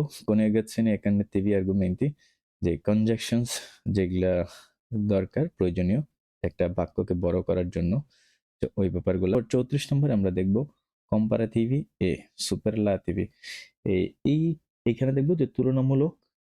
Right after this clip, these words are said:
ও সর্বোচ্চ রূপ যেটা, যে কম্পারেটিভস সেন্টেন্স যেগুলা, যে এইগুলা আসলে কিভাবে কাজ করে, কিভাবে তৈরি করতে হয়,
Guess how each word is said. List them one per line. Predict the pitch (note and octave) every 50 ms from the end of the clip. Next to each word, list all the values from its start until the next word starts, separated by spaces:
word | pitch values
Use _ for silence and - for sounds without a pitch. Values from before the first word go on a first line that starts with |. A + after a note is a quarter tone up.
| _ _ _ _ -
ও | G#2+ G#2+ G#2+ G#2 - -
সর্বোচ্চ | - - G#2+ G#2 G2+ G#2 G2+ - - - G#2+ G2+
রূপ | G#2+ A#2 A2+ - _ -
যেটা, | F#2+ - - - D3 - _ _ _ _ _ _ _ _ _ _ _
যে | - F2
কম্পারেটিভস | - - F#2 F#2 F2+ F#2+ F#2 F2+ - F#2+ - - - - - - - _ _ -
সেন্টেন্স | - F2 F2+ F#2 F#2+ G2 -
যেগুলা, | F#2 F#2 G#2+ - C3 C#3 - _ _ _ _ _ _ _
যে | - - -
এইগুলা | F#2+ F#2 F#2 F#2+ G2
আসলে | - - F#2+ G2 -
কিভাবে | G2 G2 G2 G2 - -
কাজ | F#2+ - -
করে, | - - B2 A#2+
কিভাবে | - F2+ F2+ F#2 - -
তৈরি | G#2+ G#2+ G#2+ G#2
করতে | G2 - - - -
হয়, | - - E2